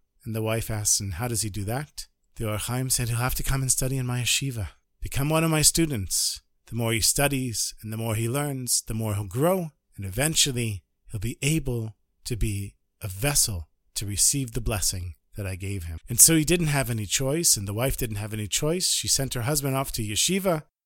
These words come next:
the yeshiva of the Or HaChaim, and the Or HaChaim gave his best students to teach this man. And eventually the Or HaChaim himself taught him. The day came that the Or HaChaim said, "I'm moving to the Holy Land.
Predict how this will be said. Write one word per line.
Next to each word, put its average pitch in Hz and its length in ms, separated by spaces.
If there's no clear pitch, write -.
the 117 120
yeshiva 165 280
of 139 120
the 131 80
Or 123 200
HaChaim, 160 460
and 113 100
the 120 100
Or 151 180
HaChaim 147 500
gave 107 300
his 98 180
best - 260
students 110 480
to - 100
teach - 280
this 110 200
man. 104 320
And 120 100
eventually 151 400
the 135 140
Or 151 200
HaChaim 156 420
himself 131 440
taught 95 280
him. 92 180
The - 100
day 196 220
came 175 600
that 120 120
the 131 120
Or 127 180
HaChaim 139 380
said, 131 500
"I'm 113 140
moving 151 460
to 135 120
the 110 140
Holy 123 260
Land. 92 480